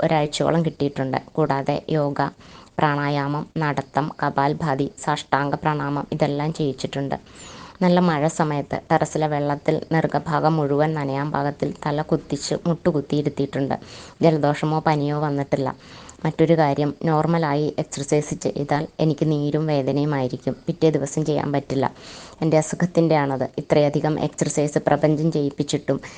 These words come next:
എനിക്ക് നീരോ വേദനയോ ഉണ്ടായിട്ടില്ല. മൂൺ മെഡിറ്റേഷൻ കഴിഞ്ഞ് വളരെ സുഖമായാണ് ഉറങ്ങുന്നത്. ഞാൻ ഈ മെഡിറ്റേഷനിലേക്ക് വന്നത്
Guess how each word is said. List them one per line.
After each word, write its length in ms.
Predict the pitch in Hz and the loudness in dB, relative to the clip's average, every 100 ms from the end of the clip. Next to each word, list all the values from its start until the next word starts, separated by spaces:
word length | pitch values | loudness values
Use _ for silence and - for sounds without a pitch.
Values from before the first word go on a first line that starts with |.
| - 156 | -4 0
എനിക്ക് 200 | 156 160 | 2 2
നീരോ 300 | 151 143 147 147 147 | 2 2 0 2 2
വേദനയോ 400 | 139 139 139 160 | 0 0 -2 -2
ഉണ്ടായിട്ടില്ല. 520 | 147 135 131 135 135 - - - | -2 -2 -2 -2 -4 -6 -6 2
മൂൺ 120 | 175 180 | 4 6
മെഡിറ്റേഷൻ 460 | 151 151 151 147 160 151 | 4 4 2 4 2 2
കഴിഞ്ഞ് 260 | 143 143 143 | 2 0 0
വളരെ 260 | 139 135 160 | 0 2 0
സുഖമായാണ് 600 | - 143 151 151 147 139 143 | 0 -2 0 0 0 0 0
ഉറങ്ങുന്നത്. 460 | 139 135 131 127 123 - | -2 -2 -2 -4 -4 2
ഞാൻ 200 | 185 185 180 | 4 6 6
ഈ 20 | 185 | 4
മെഡിറ്റേഷനിലേക്ക് 920 | 151 147 147 147 - 151 156 151 156 | 2 0 0 0 0 0 2 0 0
വന്നത് 300 | 151 143 139 | 0 0 0